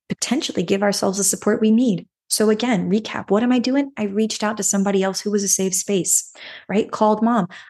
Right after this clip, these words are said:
I have a protocol for what that call sounds like. The first line I say again, right, is, "Do you have space for me? Do you have time for me? Do you have capacity for me?" Right? Use your own language on this, whatever works for you. And then I follow up with,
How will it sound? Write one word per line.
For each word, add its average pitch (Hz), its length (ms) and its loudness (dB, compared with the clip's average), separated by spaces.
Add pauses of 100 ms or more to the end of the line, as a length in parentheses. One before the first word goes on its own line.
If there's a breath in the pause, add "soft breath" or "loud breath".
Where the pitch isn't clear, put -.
I 202 80 2
have 226 120 2
a 233 60 2
protocol 233 480 2
for 214 140 -2
what 202 160 -2
that - 160 -4
call 220 160 -4
sounds 233 340 -2
like. 175 180 -4 (100)
The 190 60 -4
first 196 320 0
line 208 160 2
I 214 60 4
say 220 380 2
again, 226 560 2 (260 loud breath)
right, 214 240 0
is, 208 320 2 (340)
"Do 226 200 6
you 214 240 4
have 196 180 -2
space - 400 2
for 196 60 -4
me? 175 100 -2
Do 175 120 -6
you 190 40 -6
have 190 60 -14
time 202 340 0
for 214 140 -6
me? 170 160 -4
Do 175 60 -6
you 202 40 2
have 202 60 -4
capacity 214 680 -4
for 170 180 -8
me?" 170 140 -4
Right? 185 180 2
Use 254 200 2
your 269 120 0
own 214 160 4
language 208 360 2
on 170 140 -4
this, 170 140 -6
whatever 220 240 -6
works 220 300 0
for - 80 -12
you. 175 260 -2 (440 loud breath)
And 214 200 4
then 226 160 4
I 285 160 4
follow 185 320 2
up 175 200 -2
with, 175 180 0